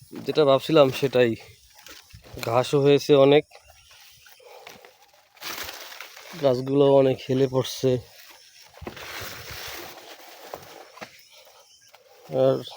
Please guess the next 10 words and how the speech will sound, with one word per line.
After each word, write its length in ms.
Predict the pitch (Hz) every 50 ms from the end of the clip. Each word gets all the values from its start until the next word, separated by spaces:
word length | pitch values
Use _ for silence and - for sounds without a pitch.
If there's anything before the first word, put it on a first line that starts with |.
| - - - - - - - - - - - - - - _ _ _ _ _ _ _ - - _ -
ইচ্ছা 340 | 196 151 135 - - - 151 147
মতো 160 | 147 139 131 147 139 135
আব্বাই 260 | 135 131 143 143 143 139 131 127
আগ 100 | 131 127 - -
টাগ 160 | 151 135 131 120 117 110
যা 100 | 123 120 120
যা 80 | 127 123 117
যেখানে 240 | 127 127 135 131 131 123 -
পাইছে 260 | 127 123 113 - - 123 -
কাইটে 200 | 131 120 120